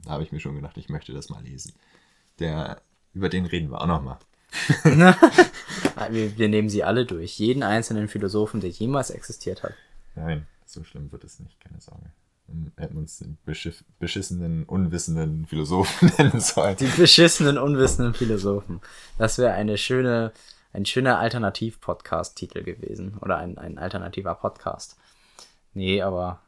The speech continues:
Speaker 2: äh, wir sind die beschissenen Physiker, die eigentlich gar nicht so viel mit Physik zu tun haben.
Speaker 1: Ja, wär doch mal wieder eine Abwechslung. Schönes Physikthema.
Speaker 2: Man kann auch mal irgendwann wieder ein Physikthema machen. Da müssen wir aber erst mal gucken. Also ich meine, also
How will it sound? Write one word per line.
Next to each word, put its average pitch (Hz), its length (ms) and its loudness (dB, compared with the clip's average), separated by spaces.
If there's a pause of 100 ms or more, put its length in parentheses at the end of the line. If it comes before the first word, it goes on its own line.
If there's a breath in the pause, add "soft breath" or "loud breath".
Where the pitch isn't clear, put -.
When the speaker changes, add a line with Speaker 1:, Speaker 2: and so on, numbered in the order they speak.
(360)
Speaker 2:
äh, 90 420 -4
wir 101 120 -4
sind 104 200 -6
die 104 60 -4
beschissenen 101 500 -6
Physiker, 104 500 -6
die 95 140 -8
eigentlich 92 280 -10
gar 92 140 -6
nicht 95 140 -6
so 95 100 -8
viel 98 180 -8
mit 92 120 -6
Physik 92 320 -10
zu - 80 -14
tun 90 240 -8
haben. 90 240 -8 (1000 loud breath)
Speaker 1:
Ja, 113 200 2
wär 117 80 2
doch 135 120 -2
mal 127 140 -2
wieder 127 140 -2
eine 127 140 -4
Abwechslung. 90 460 -6 (240)
Schönes 107 280 -10
Physikthema. 92 600 -8 (360)
Speaker 2:
Man 92 200 -8
kann 139 240 0
auch 147 100 -4
mal 139 200 -2
irgendwann 123 340 -2
wieder 110 140 -4
ein 104 100 -6
Physikthema 92 600 -8
machen. 90 320 -10
Da 87 360 -6 (260)
müssen 101 180 -4
wir 127 80 2
aber 107 140 2
erst 104 160 0
mal 107 80 -4
gucken. 123 220 -6
Also 95 120 -4
ich 101 80 -6
meine, 117 360 -2 (340)
also 104 380 -2